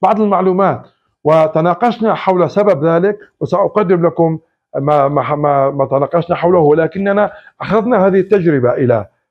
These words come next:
من-، مناطقنا وقمنا بتجربة هذه ال-، هذا الضماد،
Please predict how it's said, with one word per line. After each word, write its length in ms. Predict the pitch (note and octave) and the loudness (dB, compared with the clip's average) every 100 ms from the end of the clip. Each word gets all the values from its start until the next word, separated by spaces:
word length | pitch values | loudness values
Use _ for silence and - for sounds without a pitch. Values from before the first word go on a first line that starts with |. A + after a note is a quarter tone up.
| _ | _
من-، 260 | C#3 D3 D3 | -2 0 0
مناطقنا 800 | D3 D3+ D3+ F#3 G#3 A#3 B3+ - _ | 0 0 0 0 2 2 0 -4 _
وقمنا 380 | C#3+ - F3+ E3 | -6 0 0 2
بتجربة 460 | C#3+ F#3 E3+ E3+ C#3+ | 2 0 0 0 0
هذه 460 | C#3+ D3+ C3+ A#2+ A#2 _ _ - | 0 0 0 -2 -4 _ _ -4
ال-، 1000 | C#3 B2+ A#2+ A#2+ A#2+ B2 B2 A#2+ B2 A#2 B2 | -2 0 0 0 0 -2 -2 -4 -4 0 0
هذا 140 | D#3 | 0
الضماد، 460 | C3 C#3+ E3 G#3 | 0 2 2 2